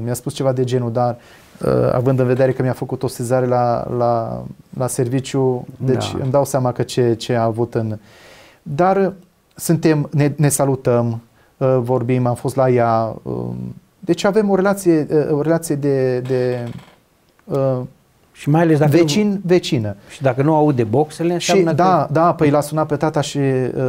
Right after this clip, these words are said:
Speaker 1: zice, „Domnul Teglaș, ce s-a întâmplat acolo la dumneavoastră? Nu mai aud, uh, uh, nu mai aud, uh, strigătele, mai aud, uh, cântările, nu mai aud, uh, uh, chefurile, nu mai aud nimic la dumneavoastră. Ce s-a întâmplat?” Păi zice, „S-, s-a pocăit fiul meu.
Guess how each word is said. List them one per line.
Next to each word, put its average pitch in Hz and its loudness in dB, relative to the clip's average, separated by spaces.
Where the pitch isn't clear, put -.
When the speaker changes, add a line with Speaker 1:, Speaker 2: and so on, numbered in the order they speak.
Speaker 1:
zice, 127 -6
„Domnul 175 0
Teglaș, 143 -2
ce - -10
s-a 170 -4
întâmplat 143 -2
acolo 123 -2
la 120 -2
dumneavoastră? 117 -4
Nu 165 0
mai 165 0
aud, 170 2
uh, 135 -2
uh, 62 -8
nu 165 -4
mai 165 2
aud, 156 0
uh, 135 0
strigătele, 143 0
mai 147 4
aud, 147 4
uh, 135 2
cântările, 131 2
nu 123 -2
mai 147 2
aud, 147 2
uh, 131 2
uh, 127 -2
chefurile, 170 0
nu 147 0
mai 175 2
aud 180 2
nimic 190 2
la 170 0
dumneavoastră. 135 0
Ce 202 -6
s-a 196 -4
întâmplat?” 139 -2
Păi 170 0
zice, 160 -4
„S-, - -10
s-a - -8
pocăit 147 -2
fiul 113 -2
meu. 110 -4